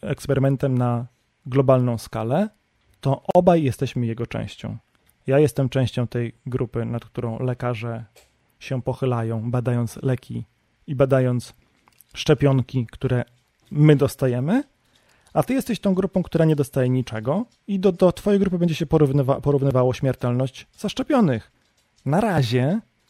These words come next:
dane pokazują, że szczep-, że śmiertelność zaszczepionych jest dużo mniejsza niż śmiertelność niezaszczepionych. Zaszczepieni dużo rzadziej są hospitalizowani niż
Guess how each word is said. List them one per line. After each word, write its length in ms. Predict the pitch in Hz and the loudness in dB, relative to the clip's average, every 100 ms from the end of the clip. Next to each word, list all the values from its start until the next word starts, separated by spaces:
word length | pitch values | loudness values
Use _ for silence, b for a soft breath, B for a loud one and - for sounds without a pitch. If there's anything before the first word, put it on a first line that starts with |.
| _ _ _ _ _ _ _ _ _ | _ _ _ _ _ _ _ _ _
dane 240 | 143 190 190 | 4 4 4
pokazują, 500 | 175 151 120 127 151 | 2 0 0 0 0
że 80 | |
szczep-, 260 | 170 - 175 | -2 -2 -2
że 160 | 165 156 | 0 -2
śmiertelność 520 | 175 165 - 170 151 | 0 0 2 2 2
zaszczepionych 640 | 139 131 139 139 127 123 - | 0 -2 -2 -2 -2 -4 -4
jest 380 | 117 - - _ | -6 -8 -20 _
dużo 240 | 143 139 | -2 4
mniejsza 800 | 139 143 135 117 107 - 120 160 196 | 6 6 4 0 -4 -4 -4 -4 -4
niż 280 | 127 117 - | -4 -4 -4
śmiertelność 720 | - 139 123 127 120 117 - | -6 -6 -4 -4 -4 -4 -2
niezaszczepionych. 1000 | 139 135 117 120 - 135 131 123 196 - _ _ _ _ | 0 2 0 -4 -6 -6 -6 -2 -2 -4 _ _ _ _
Zaszczepieni 520 | 143 143 156 160 143 | -4 -2 -2 0 0
dużo 260 | 139 131 131 | 0 2 2
rzadziej 640 | 110 139 139 117 120 113 - | 2 2 2 0 -2 -4 -10
są 300 | - 131 120 113 | -10 -6 -4 -6
hospitalizowani 920 | - 151 - 143 135 123 123 117 113 170 | -4 -4 -4 -4 -2 -2 -2 -2 -2 2
niż 260 | 170 165 | 2 0